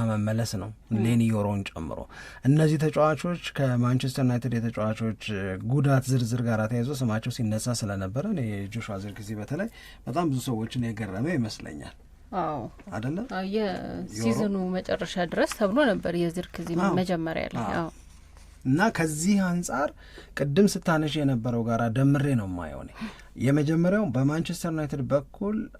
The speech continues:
Speaker 1: አንዳንድ ተጫዋቾች ሌትሊ፣ ሌትሊ ማለት የውድድር ዓመቱ ሊገባደድ እየተቃረበ ባለበት ሰዓት ላይ ጥሩ የሚባል ብቃታቸውን ማሳየት መቻላቸው እንደ ከነ ካዚሜሮ የሚገኘው አገልግሎት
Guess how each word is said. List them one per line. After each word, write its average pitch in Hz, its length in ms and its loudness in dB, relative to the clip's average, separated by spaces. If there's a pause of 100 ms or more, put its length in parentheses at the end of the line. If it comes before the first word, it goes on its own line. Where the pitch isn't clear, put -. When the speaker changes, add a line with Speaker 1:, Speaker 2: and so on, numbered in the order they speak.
(120)
Speaker 1:
አንዳንድ 151 640 0
ተጫዋቾች 135 720 -2 (360)
ሌትሊ፣ 175 480 2 (920)
ሌትሊ 104 380 -4
ማለት 120 360 0 (120)
የውድድር 120 420 0
ዓመቱ 98 320 -4 (360)
ሊገባደድ 127 640 2
እየተቃረበ 113 640 2
ባለበት 95 500 -6
ሰዓት - 300 -6
ላይ 190 180 0 (480)
ጥሩ - 260 0
የሚባል 131 500 4
ብቃታቸውን 107 640 -4
ማሳየት 110 680 -4 (400)
መቻላቸው 123 680 0 (500)
እንደ 113 380 2
ከነ 143 280 4
ካዚሜሮ 151 600 4
የሚገኘው 135 800 4
አገልግሎት 127 580 0